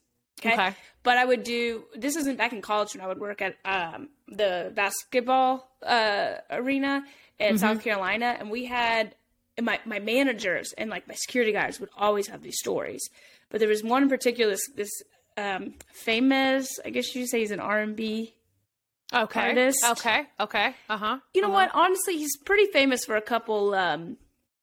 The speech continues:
Speaker 1: songs about
Speaker 2: Okay.
Speaker 1: confessing.
Speaker 2: Ah,
Speaker 1: Uh,
Speaker 2: ah,
Speaker 1: he's there,
Speaker 2: ah, ah.
Speaker 1: and, and
Speaker 2: I
Speaker 1: not
Speaker 2: know
Speaker 1: only
Speaker 2: who
Speaker 1: is, like,
Speaker 2: this is.
Speaker 1: s-, there's some writers, blah, blah, blah, blah, but th-, he
Speaker 2: Yeah.
Speaker 1: literally would have,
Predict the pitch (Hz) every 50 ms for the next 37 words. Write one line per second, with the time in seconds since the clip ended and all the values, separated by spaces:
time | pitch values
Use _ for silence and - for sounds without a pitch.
0 | _ - _ _ _ - - - - 254 220 202 185 160 131 127 123 139 - -
1 | - - - _ - 202 196 202 175 151 - - - _ _ - - 233 - -
2 | 226 208 214 208 - 208 - - - - 113 190 214 226 - - - - - -
3 | - - - - - - - _ - 370 427 466 262 254 233 - - - 415 466
4 | 554 571 359 427 415 381 339 320 285 269 262 254 247 - 554 - - - _ _
5 | _ _ _ - 339 392 440 494 508 - - 240 240 247 247 247 247 247 247 247
6 | 247 240 240 233 - - _ - 254 262 254 254 269 320 269 277 311 370 415 415
7 | 415 381 381 359 320 294 294 277 - - 285 - - - - 269 285 302 - 320
8 | 277 262 254 254 254 262 269 277 269 269 269 233 254 254 262 254 254 247 240 233
9 | 247 233 226 214 226 202 - - - - - 220 - - - - 269 269 254 254
10 | 277 339 330 330 330 330 320 302 - - 233 240 226 226 220 220 220 226 247 269
11 | 269 269 -